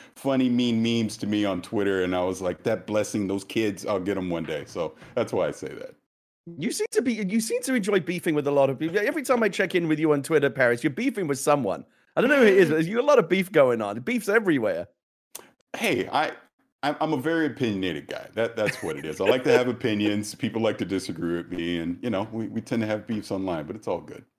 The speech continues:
Speaker 2: That tends to happen to me. I don't know what it is. It's just, you know, I, I just, everyone else is really, is really difficult. It's not, I, all I know is it's not me. All the people that I'm beefing with,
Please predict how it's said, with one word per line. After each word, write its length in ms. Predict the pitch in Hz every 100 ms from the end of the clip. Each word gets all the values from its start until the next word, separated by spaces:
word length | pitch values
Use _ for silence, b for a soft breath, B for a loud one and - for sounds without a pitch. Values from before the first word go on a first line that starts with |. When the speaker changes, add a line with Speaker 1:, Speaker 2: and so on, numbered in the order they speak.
| _ _ -
Speaker 2:
That 200 | 139 123
tends 220 | 135 127
to 80 | 127
happen 180 | 120 113
to 140 | 117
me. 60 | 117
I 60 |
don't 140 | 160 202
know 80 |
what 200 | 220 233
it 60 | 233
is. 300 | 262 214 175
It's 140 | 165 165
just, 180 | 170
you 80 | 170
know, 120 | 147
I, 260 | 139 151 147
I 60 | 156
just, 200 | 160 -
everyone 400 | 185 180 185 185
else 220 | 214 -
is 140 | 139 127
really, 340 | 156 160 156
is 220 | 143 143
really 220 | 139 156
difficult. 460 | 143 170 165 135 107
It's 160 | 127 -
not, 220 | 170 120
I, 120 | 165
all 200 | 180 220
I 40 | 214
know 120 | 165
is 80 | 151
it's 120 | -
not 220 | 156 143
me. 260 | 131 101 - b b
All 220 | 170 214
the 80 | 220
people 260 | 226 190
that 140 | 180 165
I'm 100 | 156
beefing 340 | 143 147 165
with, 300 | 170 196 196